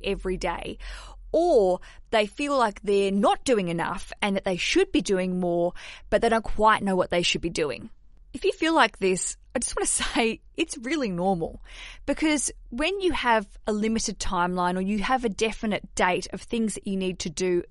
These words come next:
maybe at work, you go, "Okay, I've got a project due in, or I need to submit this on a certain date." We sort of get into the,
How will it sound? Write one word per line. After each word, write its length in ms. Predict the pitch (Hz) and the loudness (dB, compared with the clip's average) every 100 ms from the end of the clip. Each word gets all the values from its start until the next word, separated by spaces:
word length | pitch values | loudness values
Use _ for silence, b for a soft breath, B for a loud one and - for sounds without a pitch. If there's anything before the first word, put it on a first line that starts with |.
| - | -4
maybe 320 | 254 262 247 | 2 2 4
at 80 | 233 | 0
work, 400 | 170 180 151 - | 4 4 2 -2
you 80 | 196 | -2
go, 140 | 202 214 | 0 0
"Okay, 160 | 269 233 | 2 2
I've 100 | 208 | 2
got 120 | 185 | -2
a 40 | |
project 500 | - 294 285 262 254 | -2 -2 0 -2 -4
due 220 | - 247 | -4 -2
in, 320 | 233 233 226 233 B B B | 0 2 0 -2 B B B
or 140 | 175 | -2
I 60 | 175 | 0
need 180 | 220 233 | 0 0
to 80 | 202 | -2
submit 420 | - 180 214 208 | 0 0 0 0
this 220 | 202 - | 0 0
on 60 | 170 | -4
a 60 | |
certain 420 | - - 220 - | -2 0 0 -2
date." 340 | 175 185 180 175 B B B B - | 0 2 2 0 B B B B 0
We 160 | 330 | 0
sort 160 | 320 415 | 2 -2
of 100 | 339 | 0
get 160 | 302 | 0
into 260 | 262 247 247 | 2 0 -2
the, 300 | 202 214 | 0 0